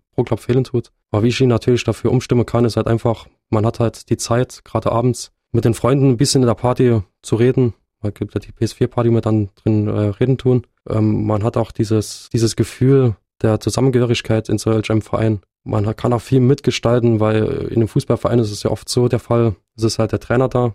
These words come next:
der oft das alleine zu entscheiden hat. In so einem Pro-Club-Team entscheidet oft alle elf Spieler mit. Das heißt, wenn jemand kommt und sagt, „Hey, hör mal zu,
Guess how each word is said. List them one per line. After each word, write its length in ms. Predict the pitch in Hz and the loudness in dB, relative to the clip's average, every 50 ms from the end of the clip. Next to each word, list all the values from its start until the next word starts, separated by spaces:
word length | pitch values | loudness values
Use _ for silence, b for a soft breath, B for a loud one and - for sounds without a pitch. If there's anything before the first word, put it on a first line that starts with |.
| - _ | -4 _
der 140 | 113 113 110 120 | 0 0 0 0
oft 340 | 110 - - - - - | -4 -6 -10 -20 -6 -4
das 260 | 110 104 - - - - | -4 -4 -4 -6 -6 -2
alleine 380 | 104 110 113 117 117 113 104 - _ | 0 2 2 2 2 2 0 -2 _
zu 220 | _ - - 117 | _ -4 -2 -2
entscheiden 460 | 98 101 - - 113 120 127 139 117 | 0 -2 -2 -2 -2 0 0 0 0
hat. 200 | 113 117 - - - - | 0 -2 -4 -6 -4 -2
In 100 | 113 101 | -2 0
so 80 | - | 0
einem 60 | 107 | 0
Pro-Club-Team 680 | - - 120 - - 117 - - - 123 120 117 113 110 | 0 -2 -2 -2 -2 -4 -4 -2 0 0 2 2 2 0
entscheidet 400 | 113 104 - 117 113 110 110 - | -2 -2 -2 -2 0 0 -2 -2
oft 240 | 110 - - - | -4 -8 -6 -2
alle 160 | 117 120 123 - | 0 0 2 2
elf 220 | 127 131 - - | 2 0 -2 -6
Spieler 300 | - - - 131 123 120 | -6 -4 0 0 2 2
mit. 280 | 123 123 - - - _ _ _ - | 2 0 -2 -6 -12 _ _ _ -6
Das 80 | 104 | -4
heißt, 160 | 107 107 - - | -4 -2 0 0
wenn 80 | 110 | 2
jemand 220 | 113 113 107 101 - | 2 2 0 0 0
kommt 160 | - 123 123 | 0 0 0
und 80 | 113 | 2
sagt, 340 | 101 117 113 110 - - _ _ _ | 2 0 -2 -2 -4 -10 _ _ _
„Hey, 220 | - 113 113 107 - _ _ | -2 0 0 -2 -4 _ _
hör 80 | 113 107 | -2 -2
mal 80 | 110 107 | -2 -2
zu, 300 | - - 127 123 117 | 0 0 0 0 0